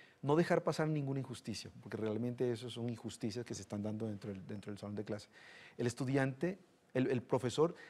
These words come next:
debe tratar de solucionar los conflictos. Por ejemplo, cuando uno va a solucionar un conflicto de bullying, donde hay una víctima y un victimario, uno debe evitar confrontarlos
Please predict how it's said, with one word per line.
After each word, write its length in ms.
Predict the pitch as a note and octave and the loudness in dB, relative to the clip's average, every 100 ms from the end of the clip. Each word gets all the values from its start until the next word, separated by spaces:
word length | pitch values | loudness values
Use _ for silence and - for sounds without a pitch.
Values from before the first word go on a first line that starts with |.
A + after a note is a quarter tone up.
| - | -6
debe 260 | B2 C#3 D#3 | 6 8 8
tratar 300 | D3 C3+ C3 | 4 2 0
de 80 | |
solucionar 600 | D3 C3+ A#2 A#2+ A2 A2 C3 | 0 -2 -2 -2 0 0 0
los 140 | C3+ | -2
conflictos. 520 | B2+ G#2+ D3 C3 - | -4 -2 0 -2 -4
Por 140 | - C#3 | 0 4
ejemplo, 360 | D3+ D#3 - - - _ _ _ - - - _ | 6 4 -2 -8 -12 _ _ _ -20 -20 -20 _
cuando 200 | - C#3+ D#3+ | 2 4 6
uno 80 | G3 | 8
va 40 | |
a 20 | |
solucionar 340 | F#3 E3+ D#3 D3+ | 6 6 4 2
un 80 | E3+ | 2
conflicto 600 | E3 C#3+ E3 C#3+ F3 E3 | 2 2 0 0 0 0
de 160 | C#3 B2+ | 4 2
bullying, 360 | B2+ B2+ C#3 F#3 - - | 4 2 0 -6 -14 -6
donde 320 | A#2 A2+ A2 | 0 2 4
hay 100 | A2+ | 4
una 140 | C3 | 4
víctima 360 | C3+ B2+ C#3 C3+ | 2 0 -2 -2
y 60 | C3 | 0
un 80 | |
victimario, 520 | B2+ B2 C3 A2 G#2+ C3 - _ _ _ _ _ _ | -2 -4 -2 0 -2 -6 -14 _ _ _ _ _ _
uno 320 | C3 C3+ D3 | -2 0 2
debe 720 | C#3+ C3+ C#3+ C#3+ D3 D3 D3 - | 0 2 6 8 8 8 6 2
evitar 580 | A#2 A2+ B2+ A#2+ A#2+ - - - - | 0 2 4 4 4 -2 -12 -20 -4
confrontarlos 720 | B2+ A#2 G#2+ A2 G#2+ F#2+ - | -2 0 -2 -2 -4 -8 -18